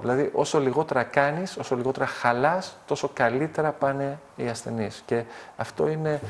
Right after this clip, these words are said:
με το minimal, αυτό το, το all inside που λέμε, που χαλάμε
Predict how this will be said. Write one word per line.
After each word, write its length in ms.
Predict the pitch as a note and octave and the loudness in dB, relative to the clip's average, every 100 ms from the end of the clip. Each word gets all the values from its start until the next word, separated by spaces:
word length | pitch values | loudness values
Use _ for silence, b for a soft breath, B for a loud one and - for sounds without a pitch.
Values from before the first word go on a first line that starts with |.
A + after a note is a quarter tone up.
| - - | -14 -6
με 160 | A#2 A2+ | -6 2
το 300 | A2+ G#2+ A2+ | 4 4 2
minimal, 520 | C#3 D3 C3 A#2+ A2 G#2 | -2 0 0 2 0 -2
αυτό 200 | - - | -4 -2
το, 300 | C3 B2+ A2 - B - | 2 4 2 0 B -18
το 560 | - - - A1 - - - G#1 - | -4 -2 0 -2 -2 -4 -2 -2 -2
all 200 | - C3 | 0 0
inside 320 | B2+ - C3+ A#2+ | 0 0 0 0
που 80 | - | 0
λέμε, 280 | A#2+ C3+ F#3 B B - | 0 0 -4 B B -8
που 200 | A#2+ - - | -6 -6 -8
χαλάμε 440 | - A#2 C3 C3+ | 0 2 2 0